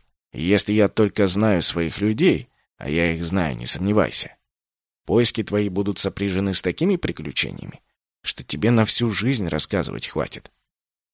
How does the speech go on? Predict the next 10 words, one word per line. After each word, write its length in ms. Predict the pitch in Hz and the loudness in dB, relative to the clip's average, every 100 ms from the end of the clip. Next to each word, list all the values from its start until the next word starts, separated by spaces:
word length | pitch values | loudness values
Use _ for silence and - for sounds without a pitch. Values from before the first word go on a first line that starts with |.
| _ _ _ _ _ - | _ _ _ _ _ -4
Очень 380 | 160 - 180 170 | 0 4 4 6
узкая 360 | 180 - 160 | 4 6 4
полоска 480 | 151 139 139 139 135 | 6 6 6 4 4
сумерек 480 | 117 180 170 107 - | 4 4 2 0 -2
отделяла 540 | 95 92 113 151 170 | -4 -2 2 2 2
каинским 640 | 151 - 127 151 147 131 107 | 0 2 2 2 0 0 2
летом 420 | 139 - 143 110 | 2 2 0 2
день 300 | 107 135 120 | 2 4 2
от 160 | - | 0
ночи. 400 | 110 101 - - | 0 0 0 -4